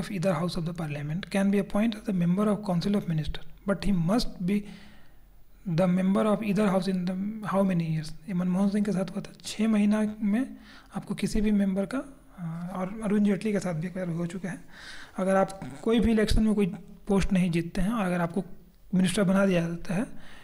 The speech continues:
तो छः महीने में आपको कि कहीं का member बनना होगा, कोई election जीतना होता है। तो by election में लोग इनको जिता दिया करते हैं, ऐसा <clears throat> है। In India, what is the, what is the minimum permissible age for employment in the factory?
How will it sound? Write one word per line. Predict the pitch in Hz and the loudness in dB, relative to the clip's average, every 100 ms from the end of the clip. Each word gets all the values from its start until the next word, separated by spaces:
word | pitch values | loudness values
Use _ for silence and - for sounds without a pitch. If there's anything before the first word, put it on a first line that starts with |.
| - - | -12 -8
तो | |
छः | - - 233 | -4 0 2
महीने | 214 196 202 | 4 4 4
में | 262 302 - | 2 -2 -6
आपको | 185 - 277 302 - - - - - - - - | -6 -2 -2 -2 -8 -20 -20 -20 -20 -20 -20 -8
कि | 196 | -6
कहीं | - 165 190 | -2 0 2
का | 240 | 2
member | 196 175 180 | 4 2 2
बनना | 165 160 | 0 0
होगा, | 160 151 208 | -2 -4 -8
कोई | - 190 | -8 -4
election | 170 - 180 | -4 -4 -6
जीतना | 165 165 175 | -6 -4 -4
होता | 165 - | -6 -8
है। | 202 - - - - | -14 -16 -20 -20 -6
तो | 160 | -2
by | 180 | 2
election | 196 196 208 | 2 0 2
में | 208 208 | 2 2
लोग | 196 | 0
इनको | 190 190 | 0 -2
जिता | 175 180 170 | -4 -4 -4
दिया | 175 175 | -4 -4
करते | 170 165 | -8 -10
हैं, | 180 214 - | -10 -10 -10
ऐसा | - 170 - - - | -8 -8 -8 -14 -8
<clears throat> | - 135 - - - - | -8 -8 -12 -14 -10 -4
है। | 165 165 - - - - - 220 | -4 -6 -12 -14 -12 -12 -2 2
In | |
India, | 220 214 262 | 4 4 4
what | 247 208 226 | 2 2 2
is | 214 | 2
the, | 208 208 196 - - - - | 4 4 2 -2 -10 -16 -4
what | 190 220 | 0 2
is | 214 | 2
the | 196 | 4
minimum | 190 202 233 226 | 4 4 4 2
permissible | 202 180 185 170 196 185 226 | 0 0 0 -2 0 0 0
age | 208 202 196 | 2 2 2
for | - - | 0 0
employment | 190 170 180 180 180 | -2 0 0 0 0
in | 170 | -2
the | 175 | -4
factory? | 175 160 - | -6 -10 -14